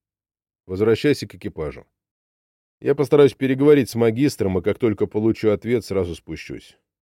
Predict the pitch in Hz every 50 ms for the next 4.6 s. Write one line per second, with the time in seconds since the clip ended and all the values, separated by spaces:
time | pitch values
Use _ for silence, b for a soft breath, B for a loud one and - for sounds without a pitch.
0 | _ _ _ _ _ _ _ _ _ _ _ _ _ - 147 - _ - 160 165
1 | 160 175 170 160 - 165 151 165 160 - 170 170 160 - - 190 202 240 254 -
2 | - - _ _ _ _ _ _ _ _ _ _ _ _ _ _ _ _ - -
3 | 120 110 101 107 110 101 104 110 - - 101 - 110 107 101 - 107 101 95 98
4 | 95 95 98 95 - - 95 90 82 85 80 73